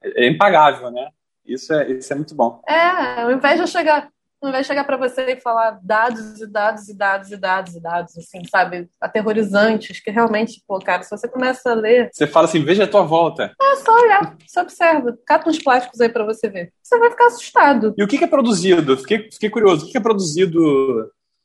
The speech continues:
Speaker 1: de produto final na Cansei?
Speaker 2: Eu comecei com carteira.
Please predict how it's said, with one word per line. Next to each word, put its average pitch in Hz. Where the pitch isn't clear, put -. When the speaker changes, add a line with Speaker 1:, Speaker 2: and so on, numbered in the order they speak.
Speaker 1:
de 131
produto 160
final 156
na 135
Cansei? 131
Speaker 2:
Eu 269
comecei 285
com 285
carteira. 247